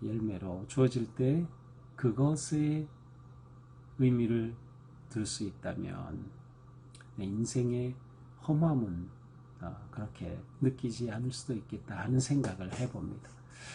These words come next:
자, 하지만 이 전도서는 좀 더 끝까지 굉장히 현실주의적입니다. 어, 미래적 관점이 아니고 현재의 삶에서의, 예, 그러한 그 의미와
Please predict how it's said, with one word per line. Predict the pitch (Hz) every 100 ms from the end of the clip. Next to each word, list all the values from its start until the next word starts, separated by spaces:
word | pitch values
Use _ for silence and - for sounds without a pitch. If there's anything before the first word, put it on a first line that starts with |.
| -
자, | 156
하지만 | 156 170 180
이 | 147
전도서는 | 117 127 127 160 185 - 123 117 131 165
좀 | 160 139 123
더 | 135
끝까지 | 123 - 127 113 110 117
굉장히 | 120 113 110 135 151 156
현실주의적입니다. | - 185 190 185 - 175 165 131 117 104 101 95 95 87 90 135 165 - - - - - -
어, | 101 98 101
미래적 | 117 123 135 139 139 -
관점이 | 123 113 - 101 87 82 95 107 117 139 151 113
아니고 | 87 104 104 113 147 180 - - -
현재의 | 190 185 185 107 90 87 87 82 82 80
삶에서의, | 80 - 101 92 85 - - 110 127 170 190 - - _ _ -
예, | 87 - - - 131 143 - - -
그러한 | - 101 107 -
그 | - - - 135 - -
의미와 | - 135 120 107 95 98 101